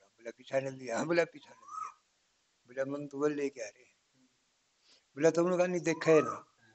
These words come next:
इनने बोला, "बाढ़ गाल ले जा सारा सत्संग प्रेमिया ने।" हाँ, बस यही बोलो मारे जो यूं तो उनका नहीं ध्यान है ना, आप पे चले जाए, सारे काट के चक्कर। वो अपने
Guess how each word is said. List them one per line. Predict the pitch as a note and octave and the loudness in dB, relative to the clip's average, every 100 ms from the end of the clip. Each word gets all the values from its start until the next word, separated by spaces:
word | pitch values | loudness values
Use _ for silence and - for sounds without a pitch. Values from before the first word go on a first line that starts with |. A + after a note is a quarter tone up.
| _ _ _ _ _ - | _ _ _ _ _ -4
इनने | E3 E3 | 4 4
बोला, | E3 E3+ | 8 10
"बाढ़ | D#3+ F#3 | 12 10
गाल | F3 B2+ | 10 4
ले | A#2 G#2+ | -2 -4
जा | C#3 | -4
सारा | C3+ C3+ | -4 -6
सत्संग | C3 - - C3 | -6 -10 -14 -20
प्रेमिया | _ A2+ _ A2+ | _ _ _ -20
ने।" | - _ _ _ _ _ _ _ _ _ _ _ | -20 _ _ _ _ _ _ _ _ _ _ _
हाँ, | A#2 | 0
बस | D3+ E3+ | 0 2
यही | F3+ | 2
बोलो | E3 E3+ D#3+ | 4 4 4
मारे | D#3 D3+ | 2 2
जो | D3 | 0
यूं | D#3 D#3+ | 0 0
तो | D#3+ | -2
उनका | D#3+ D#3 D#3 | -2 0 -2
नहीं | D#3+ D#3 | -2 -4
ध्यान | B2 A2 | -6 -4
है | C#3 | -4
ना, | B2 - _ _ A2 | -4 -8 _ _ -16
आप | - | -14
पे | C3+ | -18
चले | B2 B2 | -18 -20
जाए, | C3 C3+ | -8 -8
सारे | B2 _ _ _ | -8 _ _ _
काट | B2+ A#2 | -14 -14
के | _ _ | _ _
चक्कर। | _ - _ _ _ _ _ _ _ _ - C6+ C6+ C6+ C6+ - _ - | _ -20 _ _ _ _ _ _ _ _ -20 -18 -12 -10 -10 -12 _ 2
वो | D3+ | 4
अपने | D3+ C#3 C3 | 4 2 -4